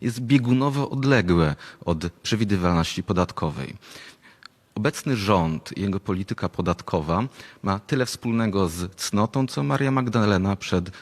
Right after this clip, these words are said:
nawróceniem i trzeba to bardzo wyraźnie podkreślić. Premier Mateusz Morawiecki mówi, że należy opodatkować spółki komandytowe podatkiem cit, ponieważ one służą do optymalizacji podatkowej.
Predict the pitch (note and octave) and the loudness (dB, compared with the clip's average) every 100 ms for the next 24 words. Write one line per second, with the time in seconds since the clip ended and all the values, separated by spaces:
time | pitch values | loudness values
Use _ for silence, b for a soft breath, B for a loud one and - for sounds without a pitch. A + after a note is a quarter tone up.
0 | B F#2 F2 - F2 E2+ G2+ G#2+ - G#2+ | B 0 0 0 0 0 0 -2 -4 -4
1 | A2 F#2+ A2 G2 G#2 G#2 F2+ F2 E2 D#2+ | -4 0 0 0 -2 -2 -2 0 2 0
2 | E2+ D#2+ - - - - - D2+ - - | 0 -2 -6 -8 -6 -2 0 0 -4 -12
3 | - _ B B B B B B _ B2+ | -18 _ B B B B B B _ -2
4 | E3+ F#3+ E3 - G#2+ C#3 C#3+ - G#2 A2 | 0 0 -2 -4 -4 -2 -4 -2 -2 0
5 | A#2 - - G2 F#2 D#2 G#2 C#3 - F#2 | -2 -6 0 2 2 2 0 0 -2 -4
6 | F#2+ G#2 G#2 B G2+ G#2 A#2 C3 G2+ E2+ | -2 -2 -2 B 0 2 4 2 2 0
7 | D#2 - G2 F#2+ - G2+ F2+ E2+ - - | -2 -6 -2 -2 -2 -4 -4 -4 -6 -2
8 | G2+ - - F2+ E2+ D#2+ - E2+ E2 F2 | -2 -4 -8 -4 -4 -4 -4 -6 -6 -2
9 | E2 D#2 - C#2 C#2+ - F3+ - - B | -2 -2 -6 -10 -6 -2 -2 -4 -20 B
10 | B - G#2+ A#2+ C3 B2 A2 - C#3+ C#3 | B -6 -4 -2 -2 -2 -4 -4 -2 0
11 | A2+ A2 - F#2+ G2 F2+ G2+ G2+ F#2+ F2 | 2 0 -2 -2 -2 -2 -2 -4 -4 -2
12 | D#2+ - D2+ C2+ | -2 -4 -10 -10